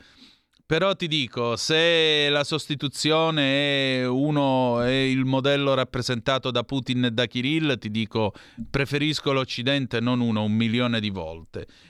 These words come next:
perché non è quello il mondo basato sui valori della socialità, del dibattito, dello scontro, l'incontro di opinioni, è sostanzialmente la libertà degli individui che l'Occidente ha costruito.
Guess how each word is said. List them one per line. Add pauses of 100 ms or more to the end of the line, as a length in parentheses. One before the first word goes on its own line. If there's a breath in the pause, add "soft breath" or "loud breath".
perché
non
è
quello (280 loud breath)
il
mondo
basato
sui
valori
della
socialità,
del
dibattito,
dello
scontro,
l'incontro
di
opinioni, (320 loud breath)
è
sostanzialmente
la
libertà
degli
individui
che
l'Occidente
ha
costruito.